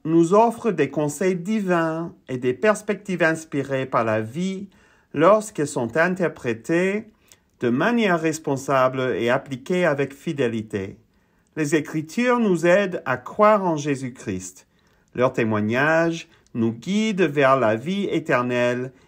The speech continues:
et nous permet de grandir spirituellement, de transformer notre vie et de participer activement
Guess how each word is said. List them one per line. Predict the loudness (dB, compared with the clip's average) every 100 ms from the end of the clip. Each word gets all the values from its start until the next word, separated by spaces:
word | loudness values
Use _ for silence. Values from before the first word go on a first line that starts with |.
| _
et | -4
nous | -2 -2
permet | 2 2 2 0 0 0 -4 -6
de | -4
grandir | -4 -4 0 0 0 -2 0 0 -4 -20 _
spirituellement, | -20 -8 -4 -4 -4 0 2 2 -2 -4 -10 _ _ _ _
de | -2
transformer | -2 0 0 0 0 0 0
notre | 0 -2 -2 -2
vie | -2 -2 -4 -6
et | -6 -4
de |
participer | -4 -4 -6 -6 -10 -10 -6 -4 -4 -6 -4
activement | -4 -4 -8 -6 -2 -2 -2 -6